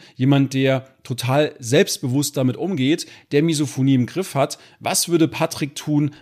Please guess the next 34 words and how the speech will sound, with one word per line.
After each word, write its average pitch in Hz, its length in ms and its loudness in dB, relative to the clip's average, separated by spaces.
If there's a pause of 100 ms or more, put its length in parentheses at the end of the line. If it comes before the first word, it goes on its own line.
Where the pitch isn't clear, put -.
Was 139 360 -2
würde 131 180 4
er 123 200 0
jetzt 131 340 0
in 117 180 -2
meiner 127 380 4
Situation 113 920 0 (260)
machen? 127 440 2
Wie 135 200 2
würde 113 200 0
er 113 360 -4
handeln? 82 260 -8
Also 143 200 -2
stell 135 200 0
dir 170 140 0
gerne 143 180 2
mal 127 160 4
die 113 80 -2
Frage 131 520 -2 (320)
und 196 420 4 (240)
stell 156 240 0
dir 180 100 2
mal 165 140 4
die 151 100 2
Frage, 151 480 0 (260)
was 139 380 -2
würde 139 220 4
mein 120 440 0
Ich, - 400 -6
also 110 220 -6
dein 117 360 2
Ich 107 200 -6
im 104 120 -8
Prinzip, 131 500 -6